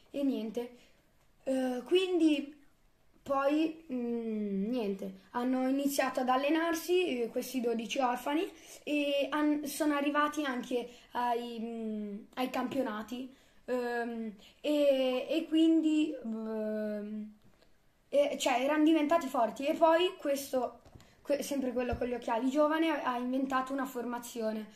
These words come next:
di football americano. Se non mi sbaglio è sei in dife-, sei in attacco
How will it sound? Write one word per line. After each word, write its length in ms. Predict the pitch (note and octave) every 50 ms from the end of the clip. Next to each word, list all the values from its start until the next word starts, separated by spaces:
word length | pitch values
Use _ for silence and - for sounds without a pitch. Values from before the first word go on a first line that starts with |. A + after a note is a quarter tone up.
| - - - _
di 140 | A3+ C4 A3
football 480 | G#3 C4 C4 - B3 B3 B3+ B3+ B3+
americano. 680 | B3 B3 A#3+ A#3 A#3+ A3+ - G#3+ G#3 G#3+ A3 G#3+ G#3 - - - -
Se 160 | - - C#4+
non 120 | C#4+ D4 D4+
mi 100 | D#4 D4
sbaglio 500 | - D4+ D#4 D4+ D#4 E4 D#4+ D#4 C#4 B3
è 180 | A3+ A3 - -
sei 280 | - - D#4 D4 D4+
in 100 | D4+ D4 C#4+
dife-, 500 | D4 C#4+ D4 C#4+ D#4 E4 E4 E4 - -
sei 280 | - - - C#4 C4+ C#4+
in 80 | C#4+
attacco 920 | C#4 C4+ C#4 - D#4 D4+ D#4 D4+ D#4 - - D#4+ E4+ E4+ E4+ E4+ E4+ -